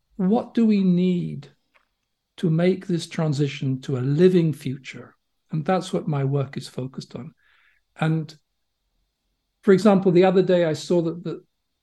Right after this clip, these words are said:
the future when it comes needs to have certain foundations. At the moment, we have no foundations in our culture. As, as Yeats wrote over a hundred years ago, the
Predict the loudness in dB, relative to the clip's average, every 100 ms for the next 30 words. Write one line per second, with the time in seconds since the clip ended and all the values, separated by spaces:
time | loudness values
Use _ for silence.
0 | _ _ _ _ _ -4 -2 2 0 2
1 | 2 2 -2 -4 -4 -4 -4 -6 -6 -6
2 | -6 -6 -4 -4 -4 -6 -4 -4 -2 -4
3 | -6 -10 -10 -10 -6 0 2 4 2 -2
4 | -12 _ _ _ _ _ 2 4 6 6
5 | 4 0 0 2 0 -2 -12 -10 -8 -8
6 | -10 -10 -10 -12 -14 -14 -14 -20 _ _
7 | _ _ _ _ _ _ _ _ _ _
8 | -6 0 4 4 2 -8 -18 -20 _ _
9 | _ _ -4 2 4 4 2 -4 -2 0
10 | 2 2 2 2 2 2 -2 -6 -6 -6
11 | -10 -12